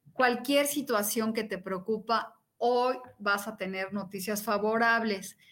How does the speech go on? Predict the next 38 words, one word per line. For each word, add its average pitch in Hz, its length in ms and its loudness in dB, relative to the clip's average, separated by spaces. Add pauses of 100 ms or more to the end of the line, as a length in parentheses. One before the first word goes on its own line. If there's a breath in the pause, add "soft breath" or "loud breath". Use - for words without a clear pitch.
(160 soft breath)
Solo 247 400 0
pídele 226 360 2
a 180 180 0
tu 202 140 0
ángel 220 720 -2
que, 208 480 -2
este, 185 400 -4
se 202 180 -6
contacte 196 560 -4
contigo, 196 760 -4
que 190 100 -6
te 190 200 -6
guíe 240 380 0
y 240 120 -2
te 175 80 -2
acompañe". 165 640 -6 (520 loud breath)
Entonces, 233 300 0
vamos 285 180 2
a 269 80 0
sacar 220 360 2
ahorita, 233 880 2 (1400)
este, 202 480 0
vamos 294 240 4
a 277 40 -4
sacar 226 400 0
tres 226 240 -2
cartas. 208 480 0
Espero 330 360 4
que 349 80 4
hayas 311 260 6
oído, 262 360 2
Isa, 247 460 2
lo 220 260 2
de 226 220 2
los 202 300 -2
ángeles, 208 520 -4
porque 185 240 -12
está 185 400 -6